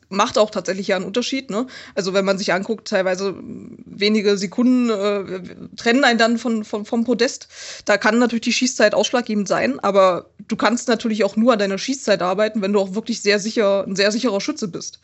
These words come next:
und wenn du das nicht bist und trotzdem immer versuchst, immer schneller zu sein, wird natürlich dein, deine Trefferquote wieder schlechter.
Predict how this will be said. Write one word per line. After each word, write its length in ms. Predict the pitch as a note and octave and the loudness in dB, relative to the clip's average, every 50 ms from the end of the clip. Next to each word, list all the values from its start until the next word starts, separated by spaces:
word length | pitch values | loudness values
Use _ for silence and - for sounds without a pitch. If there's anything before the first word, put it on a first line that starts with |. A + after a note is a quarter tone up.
| - - - - - - - - - _ - | -20 -20 -20 -20 -20 -20 -20 -20 -20 _ -4
und 100 | G#3+ F#3+ | -2 2
wenn 120 | G3 G#3+ A3 | 2 4 4
du 60 | A3 | 4
das 160 | G3+ G3+ G3+ | 2 4 6
nicht 200 | B3 C#4 - - | 6 4 4 2
bist 240 | - B3 B3+ - - | -2 -2 -2 -2 -4
und 100 | G3+ - | -6 0
trotzdem 400 | - C#4 C#4+ - - A3+ A3 F#3+ | 0 0 0 2 2 2 2 2
immer 160 | G3 G3 G3 | 2 0 0
versuchst, 260 | - - A3 A3 - | 0 0 -4 -4 -4
immer 140 | - G#3 G3+ | -2 -2 -2
schneller 280 | - G#3+ G3 G#3+ A#3 A#3 | 0 2 4 4 4 4
zu 100 | - A#3+ | 2 0
sein, 340 | G3+ G3+ G#3+ A#3+ A#3+ G3+ F#3+ | 2 2 4 4 2 0 -2
wird 120 | G#3 - | -2 -2
natürlich 360 | A3+ G#3+ - A3 G#3+ G3+ - | -2 0 0 -2 -4 -2 0
dein, 360 | - G3+ G3+ G3+ G3+ G3 G3 | 0 0 2 2 -2 -2 -2
deine 540 | F#3+ F#3+ F#3+ G3 G3 F#3+ F#3+ F#3+ F#3+ F#3 F#3 - | -2 -2 -2 -2 -4 -4 -4 -4 -4 -6 -6 -4
Trefferquote 540 | - C4+ D#4+ D#4+ A3+ - - F#3+ F#3 F#3+ | -4 0 2 2 0 0 -4 -6 -6 -4
wieder 180 | F3 F3 F3 F3 | -4 -4 -4 -4
schlechter. 400 | - - - F3 - F3+ F3 F3 | -6 -6 -10 -8 -8 -10 -10 -10